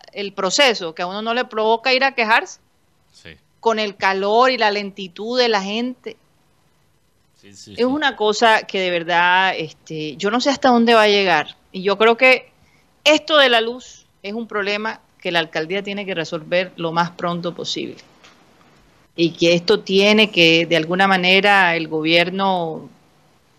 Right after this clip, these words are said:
Speaker 1: eh, central, ¿no? Tiene que hacer
Speaker 2: Intervenir,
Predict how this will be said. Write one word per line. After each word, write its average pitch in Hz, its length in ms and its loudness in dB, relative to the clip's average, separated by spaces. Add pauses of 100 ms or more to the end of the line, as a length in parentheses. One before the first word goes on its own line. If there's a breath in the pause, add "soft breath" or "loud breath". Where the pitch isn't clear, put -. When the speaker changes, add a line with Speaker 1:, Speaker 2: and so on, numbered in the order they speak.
(300)
Speaker 1:
eh, 58 420 -16 (680 loud breath)
central, 185 760 2
¿no? 202 220 -6
Tiene 196 320 -12
que 202 60 -8
hacer 202 160 -4
Speaker 2:
Intervenir, 196 360 2